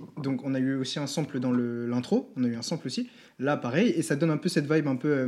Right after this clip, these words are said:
nostalgique et, euh, et chill, ouais, et chill. Et, euh, et du coup, c'est super intéressant, mais il y a rien de nouveau, tu vois.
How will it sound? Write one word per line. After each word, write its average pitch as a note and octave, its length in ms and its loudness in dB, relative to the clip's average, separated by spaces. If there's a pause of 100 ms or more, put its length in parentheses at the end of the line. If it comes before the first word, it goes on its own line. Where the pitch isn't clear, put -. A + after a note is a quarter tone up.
(160)
nostalgique C#3+ 760 0
et, C3 120 2
euh, B2 420 4 (960)
et D3+ 100 4
chill, C4 260 0
ouais, G#3+ 300 2
et B2 80 0
chill. B3 420 0
Et, C#3 200 0
euh, B2 500 -2
et - 60 -6
du D3+ 80 -2
coup, A3+ 80 2
c'est F#3+ 80 4
super C3+ 200 -2
intéressant, C3 320 2
mais F#3+ 100 6 (160)
il C3+ 60 -4
y - 20 -6
a G2+ 40 -8
rien A2+ 140 -6
de B2 80 -4
nouveau, G#3 220 4
tu A#2+ 120 -8
vois. A#2+ 140 -12